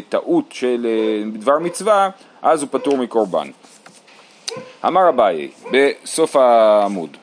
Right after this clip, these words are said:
כן, שורה אחרונה, אמר אביי, "לא שנו, אלא שלא יצא בו", אבל יצא בו חייב, אם הוא כבר יצא ידי חובת לולב, ואז הוא הוציא את הלולב לרשות הרבים,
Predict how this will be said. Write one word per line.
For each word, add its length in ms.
כן, 180
שורה 240
אחרונה, 300
אמר 180
אביי, 220
"לא 100
שנו, 400
אלא 240
שלא 420
יצא 400
בו", 300
אבל 220
יצא 400
בו 480
חייב, 480
אם 400
הוא 420
כבר 200
יצא 480
ידי 200
חובת 380
לולב, 360
ואז 520
הוא 80
הוציא 200
את 80
הלולב 400
לרשות 340
הרבים, 420